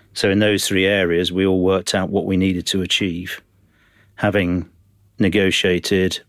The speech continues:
brokered, socialised that plan with everybody that we could at home and abroad and in theatre. And then create an intention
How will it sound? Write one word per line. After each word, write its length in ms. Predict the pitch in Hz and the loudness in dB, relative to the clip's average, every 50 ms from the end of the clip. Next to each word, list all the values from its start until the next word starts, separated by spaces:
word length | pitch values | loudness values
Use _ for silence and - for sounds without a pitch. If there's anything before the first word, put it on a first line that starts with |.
| _ _ | _ _
brokered, 500 | - 90 90 92 92 - - 98 92 87 | 0 2 2 2 2 0 0 0 0 0
socialised 840 | - - - 98 90 90 - - 98 90 87 87 90 87 87 87 - _ - | 0 -2 -2 -2 -2 -2 -2 -2 -2 -4 -4 -4 -4 -6 -6 -8 -8 _ -6
that 200 | - 101 - - | -6 -6 -6 -6
plan 420 | - - 92 87 85 90 87 82 - - | -6 -4 -4 -4 -4 -4 -6 -8 -8 -6
with 100 | 87 87 | -4 -2
everybody 440 | 101 95 90 95 87 98 92 95 90 | -2 -2 -2 -2 -2 -2 -2 -2 -2
that 120 | 85 78 | -4 -6
we 100 | 90 87 | -8 -8
could 340 | - - - 92 90 90 - - _ _ _ _ _ _ _ _ _ _ _ _ - - _ _ _ _ _ - | -6 -4 -4 -4 -4 -6 -8 -12 _ _ _ _ _ _ _ _ _ _ _ _ -20 -20 _ _ _ _ _ -4
at 140 | - 101 101 | -4 -4 -2
home 400 | - - 101 92 92 92 92 92 - - | 0 0 2 2 2 0 0 -4 -4 -2
and 160 | 98 95 92 | 0 0 0
abroad 420 | 87 85 92 90 90 92 90 87 - | 0 0 0 2 2 2 0 -2 0
and 220 | 107 101 95 90 | 0 0 2 2
in 140 | 98 87 82 | 2 0 0
theatre. 500 | - - 95 90 82 - - - 87 85 - _ _ _ _ _ _ _ _ - - - - - - - - _ _ - - _ _ _ - - | 0 0 0 0 0 0 -4 -6 -8 -8 -12 _ _ _ _ _ _ _ _ -20 -20 -20 -20 -20 -20 -20 -20 _ _ -20 -20 _ _ _ -8 -4
And 220 | - 117 110 110 101 | -2 0 0 2 2
then 480 | 117 120 120 117 113 110 101 90 - _ _ - - _ _ _ _ _ _ _ _ _ _ _ - - | 2 2 2 2 0 0 -2 -2 -6 _ _ -20 -20 _ _ _ _ _ _ _ _ _ _ _ -10 -4
create 380 | - - 123 113 113 107 - - | 0 2 2 2 2 2 0 0
an 60 | 104 | 0
intention 720 | 98 95 - - - 127 117 110 104 - - 92 82 82 | 0 0 0 0 0 0 0 2 0 0 -2 -2 -4 -8